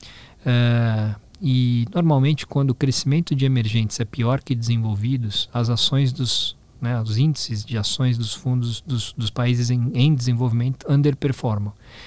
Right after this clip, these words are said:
Então a gente continua achando que essa, esse massacre do S and P em cima do, das bolsas de emergentes, em particular das bolsas dos países mais frágeis macroeconomicamente, tipo o Brasil, vai continuar no ano que vem.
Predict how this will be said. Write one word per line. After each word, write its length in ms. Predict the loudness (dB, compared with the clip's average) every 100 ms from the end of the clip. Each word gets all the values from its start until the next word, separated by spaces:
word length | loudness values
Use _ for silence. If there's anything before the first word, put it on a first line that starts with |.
| -20 -2
Então 120 | 0
a 40 |
gente 180 | 0 0
continua 560 | 0 0 2 2 2 2
achando 520 | 0 2 2 2 -2
que 240 | -2 0 0
essa, 340 | 0 -2 0
esse 220 | 0 2
massacre 640 | 2 2 2 2 0 -2 0
do 120 | 0
S 220 | 0 0
and 100 | -2
P 300 | -2 -2 -2 -8 -20 -20 -20 -20 -2
em 120 | 0
cima 440 | 0 0 0 0 -2
do, 380 | -2 -2 -4 -6 -12 -8
das 280 | -4 -2 -2
bolsas 460 | -2 -2 0 -2
de 120 | 0
emergentes, 720 | 0 0 0 2 0 -2 -6 -8 -4
em 100 | -2
particular 520 | -2 -8 -6 -2 0
das 180 | 0 0
bolsas 640 | -2 -4 -4 -2 -2 -2 -8 -20 _
dos 140 | -6 -6
países 420 | -2 -2 -2 -2
mais 240 | -2 -2
frágeis 480 | -2 -2 0 0 -2
macroeconomicamente, 1000 | -4 -4 -6 -6 -2 -2 -4 -4 -4 -4
tipo 240 | -8 -8 -4
o 20 |
Brasil, 380 | -4 -4 -4 -8 -14 -20 -20 -20 -2
vai 180 | 2 2
continuar 640 | 2 -2 0 -2 0 0 0
no 200 | 0 0
ano 160 | -2
que 120 | -2
vem. 220 | -2 -2